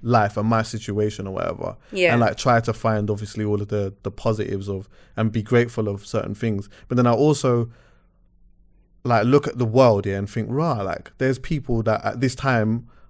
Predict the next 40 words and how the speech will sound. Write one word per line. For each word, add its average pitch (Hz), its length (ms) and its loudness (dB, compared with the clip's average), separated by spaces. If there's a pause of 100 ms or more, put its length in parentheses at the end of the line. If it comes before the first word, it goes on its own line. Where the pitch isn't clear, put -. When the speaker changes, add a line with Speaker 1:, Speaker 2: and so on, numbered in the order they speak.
(140)
Speaker 1:
of, 113 380 2 (840)
at 123 180 2
this 147 160 6
time 131 220 4
when 127 160 2
everyone's 127 460 2
with 117 100 0
family 123 460 4
or 110 100 4
whatever 110 460 0
it 107 120 -6
is, 107 360 -2 (280)
like, 117 280 2
they 127 180 6
don't, 120 360 2 (260)
they 127 140 2
don't, 131 260 4 (180)
they're 131 120 2
not, 135 220 0
they're 135 120 4
not 131 160 0
gonna 127 300 2 (120)
be 131 100 4
able 117 140 2
to 113 80 -6
have 131 340 -2
that - 280 -2
sort 110 260 0
of - 60 -14
comfort 120 320 -2
of 110 160 -4
being 113 160 0
able 107 180 0
to 107 120 -2
be 110 300 -2 (420)
with, 110 340 2
like, 101 220 2
their 101 140 0
parents 120 460 0
or - 60 -2